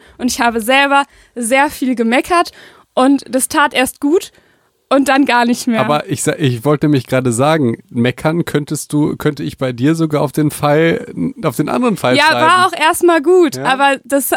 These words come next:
Speaker 1: es hat, es hat zu viel Raum eingenommen und es zieht so
Speaker 2: Okay.
Speaker 1: eine Meckerschleife mit sich rum. Weißt
Speaker 2: Okay.
Speaker 1: du?
Speaker 2: Äh, du, äh, g-, gut, ich, ich kann dir bei beiden, ich, ich sag jetzt auch mal meine.
Speaker 1: Ja.
Speaker 2: Ja. Technik genauso.
Speaker 1: Schön.
Speaker 2: Das liegt daran,
Speaker 1: Felix hat
Speaker 2: dass
Speaker 1: sich heute erstmal meinen, äh, Laptop ausgeliehen.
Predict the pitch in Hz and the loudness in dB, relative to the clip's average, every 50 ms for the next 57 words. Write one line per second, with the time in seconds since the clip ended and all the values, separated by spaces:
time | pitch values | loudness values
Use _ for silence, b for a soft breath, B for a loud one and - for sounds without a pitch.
0 | - - 262 277 - 302 320 311 - - - - - 262 - - 330 320 - - | -2 -2 -2 -2 0 -2 -2 -2 -4 -8 -14 -10 -8 -4 0 0 0 0 0 -2
1 | - 330 - - 320 269 - 277 277 285 277 254 247 233 233 233 233 226 220 214 | -4 -2 0 0 0 0 2 2 2 2 0 0 2 2 4 4 4 2 2 2
2 | 220 233 240 247 - - 262 277 277 - - - - 320 311 262 - 285 277 269 | 2 2 2 0 2 2 2 2 0 -2 -6 -4 0 0 0 0 2 2 4 4
3 | 254 254 247 277 311 - 339 302 - - - 240 214 220 214 - - 233 220 220 | 4 4 4 2 2 0 0 0 0 -2 -2 0 0 0 0 -2 -4 -4 -4 -4
4 | 214 - - 233 - - - 220 226 226 226 226 _ - - - _ _ _ 233 | -6 -6 -8 -8 -6 -6 -4 -2 -2 -2 -2 -4 _ -16 -20 -20 _ _ _ -2
5 | 240 240 247 - - 330 339 370 427 - _ _ _ _ b b b b b b | 0 0 0 0 0 0 0 0 -2 -4 _ _ _ _ b b b b b b
6 | - - 139 139 143 127 123 160 175 208 233 247 233 214 180 170 165 170 180 - | -4 0 0 0 0 0 0 0 2 2 2 0 0 0 0 2 2 2 0 -4
7 | 175 151 - - - 170 135 143 165 214 220 - - 139 139 - - - - 151 | -6 -10 -12 -8 -8 -4 -2 0 0 0 0 -2 -2 -2 -2 -2 -4 -6 -8 -8
8 | - - - 170 165 175 170 147 139 135 123 139 151 165 170 180 160 - - - | -8 -6 -4 -4 -2 0 0 0 0 0 0 0 0 0 -2 -4 -6 -8 -8 -8
9 | - 117 - - - 139 - 139 131 - 123 - 127 - 127 117 110 113 127 156 | -8 -8 -8 -8 -10 -6 -4 -4 -4 -4 -4 -6 -4 -4 -2 -2 0 0 0 0
10 | 196 240 - - 247 233 - _ 123 123 151 180 185 _ _ _ _ _ _ _ | -2 -2 -2 -2 -2 -2 -2 _ -8 -6 -6 -8 -10 _ _ _ _ _ _ _
11 | _ - - 160 165 - - 170 160 156 - 151 139 131 127 127 131 139 143 143 | _ -6 -4 -4 -4 -2 -4 -4 -4 -4 -2 -2 0 2 2 2 2 0 0 0
12 | 156 170 190 208 202 B B B B B B - - - - 262 233 226 220 226 | 0 0 0 0 -2 B B B B B B -6 -4 0 2 2 2 2 2 0
13 | 220 127 - - 147 156 - - 139 135 135 196 277 294 294 269 247 262 277 262 | -2 -4 -4 -4 -4 -6 -2 -2 0 0 2 2 0 2 0 0 0 2 2 2
14 | 247 247 277 262 262 269 240 233 233 220 220 233 233 233 - 220 214 220 226 226 | 2 2 2 0 2 2 2 2 2 2 2 2 2 2 2 2 2 2 2 2
15 | 233 226 - - 240 208 202 208 233 226 - 262 226 220 226 226 240 254 262 277 | 0 -2 -2 -2 -2 0 0 0 0 -2 -2 -4 -2 0 2 2 2 2 0 -4